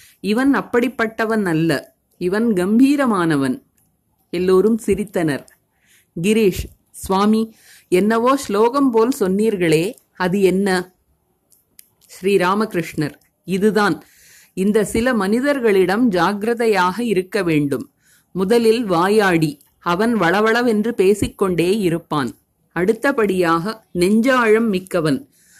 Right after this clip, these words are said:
அவனது மனத்தின் உள்ளே ஆழ மூழ்கி பார்த்தாலும் அவனை அறிய முடியாது.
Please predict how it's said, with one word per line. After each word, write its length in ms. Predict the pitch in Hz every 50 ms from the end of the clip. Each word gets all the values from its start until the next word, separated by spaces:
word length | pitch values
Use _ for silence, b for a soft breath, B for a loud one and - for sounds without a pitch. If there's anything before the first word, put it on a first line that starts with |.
| b b b b
அவனது 500 | - 175 185 220 226 226 220 196 208 196
மனத்தின் 600 | 180 170 185 214 240 233 - - 277 262 254 226
உள்ளே 420 | 185 175 180 190 202 208 226 220
ஆழ 520 | - - 160 165 175 190 214 226 247 269 269
மூழ்கி 420 | 226 214 214 226 247 240 247 269
பார்த்தாலும் 720 | 262 - 208 190 185 175 - - 185 180 180 185 196 214 226
அவனை 400 | 202 165 156 165 175 185 202 196
அறிய 320 | 160 156 180 220 254 247
முடியாது. 720 | 214 190 165 156 165 160 156 143 135 123 127 135 -